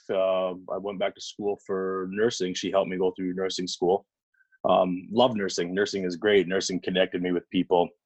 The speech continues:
Um, but even in nursing, I kind of went to a dark side of nursing. So similar to, like, how corrections kind of brought me to a dark side of the world, nursing with hospice and oncology,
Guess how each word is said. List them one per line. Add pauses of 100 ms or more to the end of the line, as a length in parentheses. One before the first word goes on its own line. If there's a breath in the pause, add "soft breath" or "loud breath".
(520 loud breath)
Um,
but
even
in
nursing,
I
kind
of
went
to
a
dark
side
of
nursing.
So
similar
to,
like,
how
corrections
kind
of
brought
me
to
a
dark
side
of
the
world,
nursing (440)
with
hospice
and
oncology,